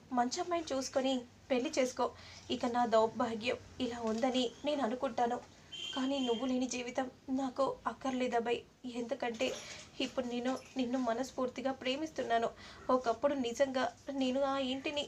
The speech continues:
నాశనం చేయడానికే వచ్చాను, కానీ ఇప్పుడు మాత్రం ఆ ఇంటిని నేను కాపాడుకోవాలని నేను అనుకుంటున్నాను. నేను మారిపోయాను, కానీ నువ్వు నన్ను గమనించట్లేదు.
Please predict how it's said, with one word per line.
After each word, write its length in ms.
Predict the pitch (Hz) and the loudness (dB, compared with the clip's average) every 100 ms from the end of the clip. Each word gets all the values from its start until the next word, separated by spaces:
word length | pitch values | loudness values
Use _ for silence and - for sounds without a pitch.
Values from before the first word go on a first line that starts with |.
| - | -2
నాశనం 360 | 254 254 - 330 269 | -4 -2 -2 -2 2
చేయడానికే 420 | 269 269 254 285 | 2 2 2 2
వచ్చాను, 440 | 247 240 277 240 - - - | 2 -2 -2 -2 -6 -8 -6
కానీ 240 | 254 269 | -2 -2
ఇప్పుడు 320 | 254 233 277 | -2 -2 -2
మాత్రం 340 | 254 240 240 - - - - - - - - - - - 277 | 0 0 0 -4 -8 -16 -14 -16 -20 -20 -20 -20 -20 0 2
ఆ 140 | 269 | 4
ఇంటిని 540 | 269 247 247 285 269 - - - - - - - - - | 2 0 0 0 0 -2 -14 -18 -20 -20 -20 -20 -20 0
నేను 220 | 269 269 | 2 4
కాపాడుకోవాలని 1080 | 262 294 285 294 339 - 277 269 262 254 262 - | 4 6 6 6 2 6 6 6 2 2 0 -2
నేను 280 | 269 254 269 | 0 0 0
అనుకుంటున్నాను. 640 | 262 254 247 254 247 247 233 - - - - - - - - - - - | -2 -2 -4 -2 -4 -6 -8 -14 -18 -16 -16 -20 -20 -20 -20 -20 -20 -8
నేను 240 | 247 247 262 | 0 2 4
మారిపోయాను, 760 | 254 240 254 269 240 240 240 233 - - - | 6 4 4 2 4 4 2 -2 -8 -16 0
కానీ 260 | 330 330 339 - - - - | 2 2 -4 -8 -18 -20 -2
నువ్వు 320 | 262 247 226 277 | 0 2 2 0
నన్ను 360 | 262 247 247 - - - - - - 247 269 | 0 0 -2 -4 -14 -20 -18 -14 -10 2 4
గమనించట్లేదు. 840 | 247 254 262 277 269 254 247 247 | 4 2 2 0 0 0 -2 -2